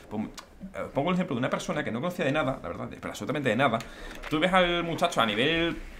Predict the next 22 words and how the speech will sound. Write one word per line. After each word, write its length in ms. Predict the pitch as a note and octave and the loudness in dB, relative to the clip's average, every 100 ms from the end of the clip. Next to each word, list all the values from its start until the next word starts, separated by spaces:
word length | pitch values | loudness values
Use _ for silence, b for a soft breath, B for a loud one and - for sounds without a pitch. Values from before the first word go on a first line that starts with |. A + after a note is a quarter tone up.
| - - | -6 0
eh, 440 | D#3+ D#3+ D#3 C#3+ | 2 4 2 2
así, 460 | - C3 G3 D#3+ A#2 | 0 2 4 6 8
aparenta 360 | A#2 A2 C#3 F3 | 6 6 2 2
ser 200 | F#3 - | 2 2
más 120 | E3+ | 2
o 40 | |
menos 220 | E3+ G2+ | 2 2
buena 240 | A#2 F3+ E3 | 4 6 6
gente, 420 | F#3+ F#3 D3+ D#3+ | 4 0 -2 -2
con, 120 | C3+ | -2
pero 460 | - C3 A#2+ A2 A#2+ | 0 0 2 2 0
es 60 | |
como 240 | B2+ D3 A#2+ | 2 2 2
que, 260 | A#2 - - - - | 0 -4 -10 -16 -2
ah, 360 | D3 C#3+ G#2+ F#2 - B B B B B - | 4 6 4 2 -4 B B B B B -2
ah, 240 | C3+ B2+ A2 - | 4 4 4 0
de 100 | A#2 | -2
primeras 320 | A#2+ D#3 D3+ C3 | 0 2 2 4
no 80 | |
me 100 | D#3 | 2
llamaba, 920 | F3 C#3+ F3 E3+ D#3 D#3+ D#3+ D#3+ D#3 - | 2 6 8 8 8 8 8 6 4 0
eh, 260 | A1+ - | -10 -12